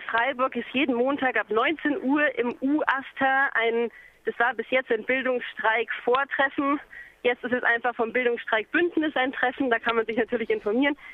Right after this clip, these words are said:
Gerne kann man sich bei den Asten an den verschiedenen Hochschulen informieren und, ähm, die einzelnen, ähm, Sprecher und die einzelnen, ähm,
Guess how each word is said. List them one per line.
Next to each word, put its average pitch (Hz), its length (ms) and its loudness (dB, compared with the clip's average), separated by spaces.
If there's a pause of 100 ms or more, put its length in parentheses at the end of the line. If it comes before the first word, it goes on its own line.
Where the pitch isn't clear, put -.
(160)
Gerne 302 260 2
kann 262 200 -2
man 254 120 -2
sich 240 140 -6
bei 226 140 0
den 202 140 0
Asten 349 580 2 (300)
an 247 120 2
den 254 140 0
verschiedenen 277 500 0
Hochschulen 294 560 0
informieren 277 680 2 (560)
und, 262 380 2 (100)
ähm, 247 420 0
die 254 100 0
einzelnen, 247 720 2
ähm, 226 360 2 (240)
Sprecher 294 520 0
und 233 140 -4
die 247 80 0
einzelnen, 240 600 0 (120)
ähm, 226 240 0